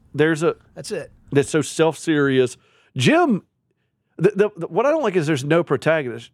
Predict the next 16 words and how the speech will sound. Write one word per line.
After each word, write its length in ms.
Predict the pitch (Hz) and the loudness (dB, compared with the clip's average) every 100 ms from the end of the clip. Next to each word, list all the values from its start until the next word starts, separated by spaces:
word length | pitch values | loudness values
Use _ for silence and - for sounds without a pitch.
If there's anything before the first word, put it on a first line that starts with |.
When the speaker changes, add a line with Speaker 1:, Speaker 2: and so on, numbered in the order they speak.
| 120 | -8
Speaker 1:
Jim 360 | 117 262 330 | 0 2 2
is 120 | 185 123 | 0 0
an 120 | 117 - | -4 0
awful 380 | 135 143 117 | 0 0 -4
person. 380 | - 139 127 - - 127 _ | -2 -2 -2 -6 -18 -20 _
Speaker 2:
Jim's 280 | 165 262 392 - | -6 -4 -4 0
awesome 440 | 196 226 - 165 | 2 2 0 -4
as 160 | 147 131 | -2 -4
a 60 | 127 | -6
Jim. 540 | 120 247 302 143 139 | -2 0 2 -2 -2
As 200 | 147 151 | 0 0
an 60 | 151 | 0
employee, 520 | 131 170 156 277 262 | 2 2 4 4 2
he's 200 | 143 117 | 0 -2
an 60 | 120 | -4
awful 320 | 117 104 | -4 -8